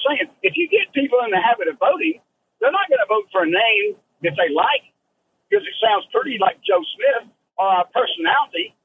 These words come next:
You know, we're hoping this, or, or somebody who's handsome, or some, a woman who's pretty. You think that they're gonna do a little research. So voting, you know, I, I hate to say it, even if you're voting Republican, you're,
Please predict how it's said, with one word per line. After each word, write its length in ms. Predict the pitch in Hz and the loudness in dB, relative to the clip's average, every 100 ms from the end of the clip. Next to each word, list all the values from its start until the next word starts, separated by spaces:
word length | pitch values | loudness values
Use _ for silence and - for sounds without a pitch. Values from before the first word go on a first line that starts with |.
| _ _ _ _ _ | _ _ _ _ _
You 160 | 202 202 | -2 2
know, 80 | 220 | 2
we're 80 | 196 | 2
hoping 400 | - - - 170 | 2 0 -2 -2
this, 160 | 156 147 - _ 180 | 0 -2 -6 _ 0
or, 80 | 190 185 | 2 2
or 160 | 190 170 247 | 0 -2 -2
somebody 320 | 214 202 196 | 0 0 -2
who's 160 | 190 | -2
handsome, 480 | 190 226 277 220 - _ - | -2 -2 -2 -6 -8 _ -8
or 40 | - | -2
some, 240 | 208 - 185 | -2 0 0
a 60 | 170 | 0
woman 320 | - 427 381 330 | 0 0 0 -2
who's 160 | - - | -4 -2
pretty. 320 | 285 392 - _ _ 208 | -4 -4 -16 _ _ -12
You 80 | 190 | -4
think 320 | - 330 311 | 0 -2 -2
that 80 | - 214 | -4 0
they're 80 | 208 | -2
gonna 240 | 202 190 | 0 0
do 160 | 190 196 | 2 0
a 60 | 190 | 2
little 240 | 175 165 | 0 0
research. 560 | 262 - 131 - - - _ _ - | -2 0 -2 -2 -6 -14 _ _ 0
So 240 | 175 165 - _ _ | 0 0 -8 _ _
voting, 480 | - 302 403 294 269 - _ _ _ _ | 0 2 2 0 -2 -4 _ _ _ _
you 80 | 415 | -2
know, 160 | - - 359 | 0 0 -2
I, 80 | - | 0
I 200 | - 285 277 | 0 2 2
hate 160 | 311 - | 0 -4
to 80 | |
say 220 | - 240 294 262 | -6 0 2 2
it, 80 | - 277 | 0 -2
even 80 | 269 | -2
if 160 | 233 | -2
you're 160 | - 202 | -2 0
voting 320 | 196 220 202 - | 2 0 0 -2
Republican, 640 | 147 - 302 285 294 311 - _ _ _ _ - | -2 0 0 -2 -10 -10 -12 _ _ _ _ -4
you're, 140 | 320 | -4